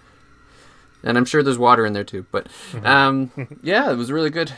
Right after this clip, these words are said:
Speaker 1: I, I enjoyed that one. Um, had a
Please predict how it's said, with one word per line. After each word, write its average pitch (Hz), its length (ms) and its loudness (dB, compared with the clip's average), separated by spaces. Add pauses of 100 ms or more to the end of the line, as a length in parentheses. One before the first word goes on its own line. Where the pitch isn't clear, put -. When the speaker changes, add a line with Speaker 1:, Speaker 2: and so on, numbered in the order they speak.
Speaker 1:
I, - 60 -10
I 113 400 0
enjoyed 123 320 -4
that 120 180 2
one. 123 320 -2 (120)
Um, 117 560 0 (220)
had 139 200 0
a 131 280 2